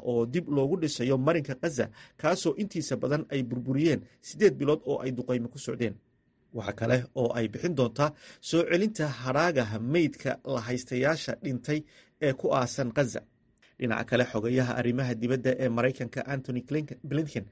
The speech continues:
ayaa Salaasadii ku dhawaaqay afar boqol iyo afar milyan oo dollar oo gargaar bini'aadantinimo oo cusub ah, taasoo loogu talagalay dadka rayidka ah ee Falastiiniyiinta,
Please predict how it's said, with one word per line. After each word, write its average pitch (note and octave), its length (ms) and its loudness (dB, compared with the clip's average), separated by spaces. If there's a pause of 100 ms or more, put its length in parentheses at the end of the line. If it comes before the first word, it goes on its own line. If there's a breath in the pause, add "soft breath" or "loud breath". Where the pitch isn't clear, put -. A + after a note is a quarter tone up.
(300 loud breath)
ayaa E3+ 380 4
Salaasadii D#3+ 500 0
ku - 160 -4
dhawaaqay A2 500 -2
afar D#3 460 -2
boqol F3+ 400 0
iyo C3 360 2
afar D3 440 -2
milyan C3 480 2
oo C3 140 4
dollar B2+ 400 4
oo C#3+ 120 4
gargaar C3 380 4
bini'aadantinimo B2 800 0
oo B2+ 240 2
cusub D#3 320 -2
ah, A2 80 -8 (500 loud breath)
taasoo A2 320 -2
loogu A#2+ 220 0
talagalay B2+ 480 2
dadka C#3 260 -6
rayidka D3+ 440 0
ah D3+ 100 -2
ee B2+ 160 0
Falastiiniyiinta, B2+ 720 -2